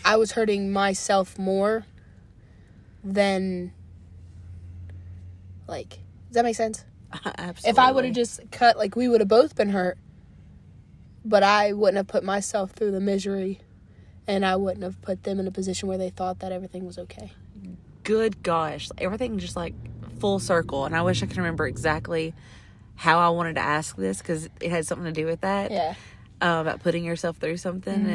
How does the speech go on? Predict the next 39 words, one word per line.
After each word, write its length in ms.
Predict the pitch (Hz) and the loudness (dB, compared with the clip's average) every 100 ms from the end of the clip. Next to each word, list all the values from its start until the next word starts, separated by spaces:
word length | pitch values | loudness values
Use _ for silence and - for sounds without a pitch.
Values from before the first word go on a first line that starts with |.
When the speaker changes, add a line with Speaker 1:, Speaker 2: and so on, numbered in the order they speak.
| 208 | 0
Speaker 2:
and 200 | 208 233 | -2 -2
being 200 | 165 160 | -2 -2
willing 280 | 156 160 165 | -6 -6 -6
to 80 | 156 | -8
stay, 500 | - 156 170 185 190 | -6 -4 -4 -6 -6
Speaker 1:
Yeah. 260 | 214 202 185 | -2 0 0
Speaker 2:
and 140 | 185 - - - - - | -4 -10 -20 -20 -20 -2
Speaker 1:
It's 160 | - - | 0 2
Speaker 2:
I 40 | |
can't 200 | 208 202 | 6 6
Speaker 1:
hard. 100 | 190 190 | 6 2
Speaker 2:
remember 260 | 185 180 | 2 2
what 140 | 170 165 | 4 4
it 100 | 143 | 2
was 300 | 160 175 175 | 2 0 -2
anymore, 600 | 160 156 151 151 156 160 - - 220 | -6 -6 -6 -6 -8 -12 -18 -12 -6
Speaker 1:
Yeah. 100 | 214 | 2
Speaker 2:
what 100 | 160 | 2
I 60 | |
was 160 | 156 156 | 2 0
gonna 180 | 160 156 | -6 -6
ask. 560 | - 156 147 143 - - - - - - - | -4 -4 -6 -8 -14 -18 -20 -20 -20 -20 -10
Speaker 1:
And 100 | - | 2
I, 60 | 262 226 247 240 262 | 2 2 -2 -2 2
and 100 | 240 | 2
I 80 | 240 | 2
think 180 | 302 | -2
it 60 | 285 | -2
goes 160 | 226 208 | -2 2
back 200 | 226 220 | 0 0
to, 260 | 214 208 220 | -4 -4 -8
like, 300 | 233 208 196 | -6 -4 -2
overlooking 580 | 202 220 214 208 226 220 | -2 -2 0 -2 -2 -2
a 60 | 208 | 0
lot 160 | 208 | 0
of 120 | 202 190 | -2 -4
the 60 | 180 | -4
no's. 380 | 196 202 175 185 | -2 -2 -4 -12
Like, 160 | 175 | -14